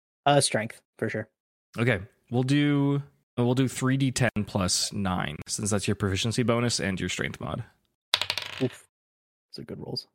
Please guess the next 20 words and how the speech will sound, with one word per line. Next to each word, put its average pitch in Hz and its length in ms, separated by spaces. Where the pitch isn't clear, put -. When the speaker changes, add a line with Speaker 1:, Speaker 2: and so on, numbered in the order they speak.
Speaker 1:
Uh, 135 440
thirty 135 320
damage. - 360
Speaker 2:
<laughs> - 20
Thirty 135 420
damage, 123 420
hell 110 300
yeah! 104 180
Gimli 113 420
just 98 260
goes 147 240
for 127 120
the 113 100
slam, 101 500
not, 110 360
not, 104 360
uh, 92 240
surprised 98 480
at 95 120
all 95 280